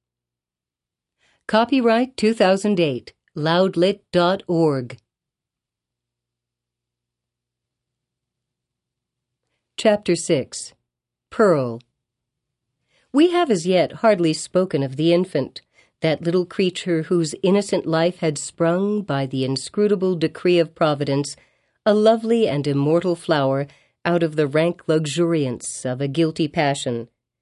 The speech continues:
How strange it seemed to the sad woman as she watched the growth and the beauty that became every day more brilliant,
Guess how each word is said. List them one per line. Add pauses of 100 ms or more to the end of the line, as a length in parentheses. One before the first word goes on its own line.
(400)
How
strange
it
seemed
to
the
sad
woman (240)
as
she
watched
the
growth
and
the
beauty
that
became
every
day
more
brilliant,